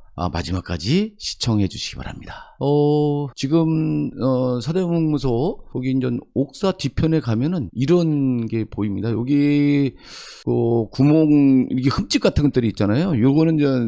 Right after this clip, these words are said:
어, 전쟁 때, 한국 전쟁 때 이제 총알이 이제 박혔던 이런 거 흔적이라고 이제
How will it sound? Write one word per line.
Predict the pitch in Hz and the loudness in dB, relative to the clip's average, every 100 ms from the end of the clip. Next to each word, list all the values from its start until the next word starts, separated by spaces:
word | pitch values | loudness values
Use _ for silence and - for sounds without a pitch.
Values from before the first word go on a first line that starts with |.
| 98 78 | -2 -2
어, | 104 | -2
전쟁 | - 113 127 180 - | 2 4 4 0 0
때, | 107 95 113 110 87 | 2 2 2 0 -2
한국 | 82 131 139 | -2 -4 -2
전쟁 | 135 123 113 101 | -4 -2 -4 -4
때 | 110 | -4
이제 | 101 98 92 | -2 -4 -6
총알이 | - 190 190 160 131 110 98 90 87 82 62 - 101 139 165 | -4 -2 2 2 4 2 2 0 -2 -4 -8 -6 0 0 2
이제 | 127 110 - | 0 -2 -6
박혔던 | - 117 107 73 76 | -8 -6 -4 -6 -2
이런 | 107 110 | 0 2
거 | 98 90 | 0 -4
흔적이라고 | - 151 139 113 95 | -6 -6 -4 -4 -4
이제 | 92 | -4